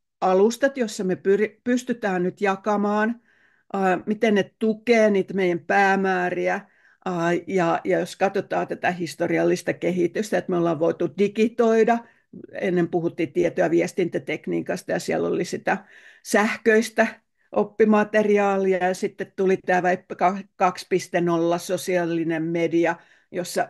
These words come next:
tuli sitten nämä, ää, avoimet maksuttomat alustat, että niitä verkkosivujahan oli aika vaikea tehdä, ja kallistakin se oli, ja piti ostaa,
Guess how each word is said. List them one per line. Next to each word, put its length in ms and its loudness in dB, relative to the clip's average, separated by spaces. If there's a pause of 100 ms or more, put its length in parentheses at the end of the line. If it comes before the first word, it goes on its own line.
(100)
tuli 260 4
sitten 440 -2
nämä, 280 -2 (400)
ää, 300 2 (440)
avoimet 440 4
maksuttomat 760 -2
alustat, 640 0
että 240 -6
niitä 260 0 (160)
verkkosivujahan 840 2
oli 220 2
aika 340 -4
vaikea 520 0
tehdä, 480 -2
ja 120 -2
kallistakin 960 0
se 160 -4
oli, 240 2
ja 80 2
piti 340 -4
ostaa, 640 -2